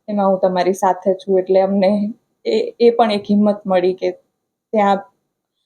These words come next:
હજી બે અઠવાડિયા પહેલા જ એ વિદેશ ગયો છે અને મારી મા જ વળાવવા ગઈ હતી એકલી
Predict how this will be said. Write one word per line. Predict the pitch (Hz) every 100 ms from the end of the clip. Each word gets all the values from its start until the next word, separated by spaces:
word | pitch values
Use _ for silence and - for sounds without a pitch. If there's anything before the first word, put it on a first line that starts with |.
| _
હજી | 220 220
બે | 208
અઠવાડિયા | 233 226 226 220
પહેલા | 220 214 208
જ | 208
એ | 196
વિદેશ | 190 180 185 185
ગયો | 190 175
છે | 165 190
અને | 190
મારી | 202 196
મા | 208 202
જ | 202
વળાવવા | 196 196 190 185
ગઈ | 180 180
હતી | 185 185
એકલી | 190 - 196 -